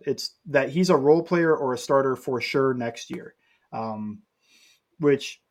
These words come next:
would be better than he played this year, which I, I think you should expect, too. I think you should expect him to be better this year,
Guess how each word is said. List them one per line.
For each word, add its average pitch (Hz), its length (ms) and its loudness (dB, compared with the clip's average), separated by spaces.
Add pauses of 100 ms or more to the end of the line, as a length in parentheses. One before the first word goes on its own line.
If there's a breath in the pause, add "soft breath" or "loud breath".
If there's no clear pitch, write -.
(140)
would 160 160 0
be 175 100 2
better 180 260 4
than 170 120 0
he 156 80 -2
played 160 200 2
this 147 200 0
year, 110 100 -6
which 123 240 -8 (320)
I, - 200 -18
I 170 60 -10
think 214 220 -4
you 214 40 -2
should 185 200 2
expect, - 520 -4 (120)
too. 123 360 0 (140)
I 147 80 -12
think 156 220 -8
you 165 80 -6
should 156 140 -2
expect 143 300 -4
him 139 120 -4
to 131 60 -6
be 127 120 -2
better 127 320 0
this 113 240 -8
year, 117 280 -8